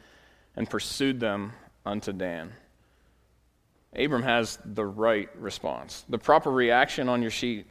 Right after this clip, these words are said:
is to fight. Right? When, when temptation comes, you need to fight.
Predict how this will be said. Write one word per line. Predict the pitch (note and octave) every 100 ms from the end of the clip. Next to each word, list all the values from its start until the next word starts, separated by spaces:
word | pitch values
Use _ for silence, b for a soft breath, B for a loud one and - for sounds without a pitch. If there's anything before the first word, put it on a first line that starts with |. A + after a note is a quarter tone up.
| _ _ _ -
is | A2 -
to | -
fight. | - D#2+ F2+ - - _ _ _ _ _ _ _ _ _ _ _ _ _
Right? | - A2 -
When, | A#2+ A#2 -
when | A#2+
temptation | - E3 C#3+ E3 D#3 D3
comes, | C#3+ D3 D3
you | B2+
need | D3 C#3 C3+
to |
fight. | - - -